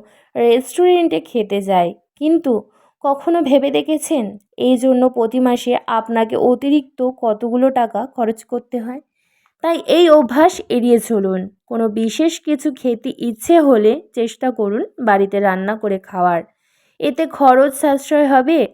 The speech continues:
আবার পরিবারের সঙ্গে সম্পর্কটাও মজবুত হবে। পাঁচ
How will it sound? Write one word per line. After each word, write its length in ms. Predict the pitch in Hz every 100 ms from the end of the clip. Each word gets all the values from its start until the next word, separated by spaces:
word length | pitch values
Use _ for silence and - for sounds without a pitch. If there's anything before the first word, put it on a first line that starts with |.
| _
আবার 340 | 202 202 208 202 -
পরিবারের 480 | - 220 226 226 233
সঙ্গে 340 | - 254 247 285
সম্পর্কটাও 800 | 262 214 196 196 202 214 214 262 220 208 202
মজবুত 420 | 190 185 - 180
হবে। 280 | 190 175 160 - _ _ _ _ _ _ _ _
পাঁচ 200 | 277 294